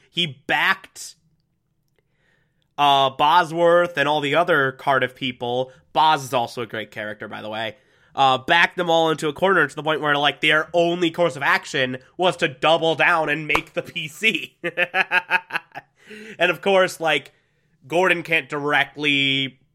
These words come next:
do the software shit, so then they hire Cameron, and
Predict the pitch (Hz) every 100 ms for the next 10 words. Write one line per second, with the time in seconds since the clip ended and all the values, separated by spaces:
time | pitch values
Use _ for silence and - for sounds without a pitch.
0 | - 127 147 143 131 - 202 196 156 127
1 | 127 131 147 - 139 123 131 135 135 131
2 | _ _ _ _ 143 135 127 117 120 -
3 | 233 220 147 110 107 - 123 120 117 110